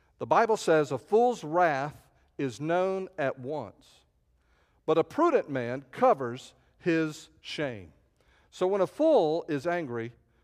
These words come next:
everybody knows about it. But a prudent man, he says, covers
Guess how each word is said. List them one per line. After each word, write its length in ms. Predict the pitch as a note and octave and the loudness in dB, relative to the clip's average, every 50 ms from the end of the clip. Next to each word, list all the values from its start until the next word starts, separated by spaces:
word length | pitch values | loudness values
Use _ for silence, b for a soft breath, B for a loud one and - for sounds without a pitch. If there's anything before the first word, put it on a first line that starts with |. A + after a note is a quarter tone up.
| _ _ _ _ | _ _ _ _
everybody 260 | D#3 G3+ F3 D#3+ D3 | -2 0 0 0 0
knows 200 | D3 E3 E3 B2 | 0 -2 -4 -4
about 240 | G#2+ A#2 A2+ F#2+ E2 | -6 -8 -8 -8 -10
it. 80 | - _ _ _ _ _ _ _ _ _ _ _ _ _ _ _ | -16 _ _ _ _ _ _ _ _ _ _ _ _ _ _ _
But 100 | - D3 | -4 -4
a 60 | D3+ | -4
prudent 420 | D3 - - C4+ D4 D4+ C4 F#3+ D#3 | -6 -6 -6 -4 -2 0 -2 -2 -2
man, 300 | D#3 C3+ B2+ B2 B2 A#2+ | -6 -6 -6 -6 -8 -10
he 140 | A2 C3+ A#2+ | -12 -14 -14
says, 600 | - - C3+ B2+ B2 A#2 A#2 B2+ C3 - - _ _ _ _ _ _ _ _ | -12 -8 -6 -6 -6 -6 -8 -10 -12 -16 -20 _ _ _ _ _ _ _ _
covers 720 | - - - A3+ A#3+ F#3 D3 C3 A#2 A2+ A#2 A#2 - - | -18 -6 -2 -2 -2 -2 -2 -8 -8 -8 -12 -14 -18 -20